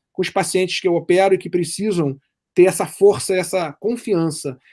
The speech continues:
Fiz isso com o Caio Vaz, que é surfista, é, de onda grande. Eu operei o Caio Vaz, fiz uma lesão, uma lesão grave que ele teve, e a primeira vez que ele foi andar, que ele saiu da cadeira de roda, eu segurei ele pelas mãos e falei, "Não, você vai andar comigo."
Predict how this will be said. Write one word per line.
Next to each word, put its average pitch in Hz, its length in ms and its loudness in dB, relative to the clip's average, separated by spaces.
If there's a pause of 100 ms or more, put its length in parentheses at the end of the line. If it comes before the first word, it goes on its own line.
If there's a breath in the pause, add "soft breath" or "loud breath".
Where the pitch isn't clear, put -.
(140)
Fiz 165 140 -2
isso 190 240 -4
com 190 160 -2
o 175 40 -2
Caio 175 280 0
Vaz, 160 320 -2
que 156 60 -6
é - 20 -4
surfista, 151 680 -6 (320 soft breath)
é, 139 380 0
de 135 140 -2
onda 156 200 0
grande. 156 360 2
Eu 151 40 0
operei 151 220 2
o 151 60 -4
Caio 151 200 0
Vaz, 151 220 -2
fiz 143 140 -8
uma 143 80 0
lesão, 143 180 0
uma 139 80 -2
lesão 143 220 0
grave 147 340 -2
que 143 80 -4
ele 135 100 -4
teve, 185 380 2 (380 soft breath)
e - 40 2
a 156 60 2
primeira 170 240 4
vez 180 100 8
que - 80 2
ele 170 80 4
foi 190 140 2
andar, 170 220 2
que - 80 0
ele 165 80 -4
saiu 175 160 -4
da 170 80 -4
cadeira 165 320 -2
de 156 80 -2
roda, 170 340 0
eu 170 60 0
segurei 175 260 4
ele 180 80 2
pelas 185 240 2
mãos 175 420 2
e 208 60 -10
falei, 180 220 0
"Não, 156 160 2
você 143 160 -2
vai 175 100 -2
andar 180 140 -2
comigo." 175 480 2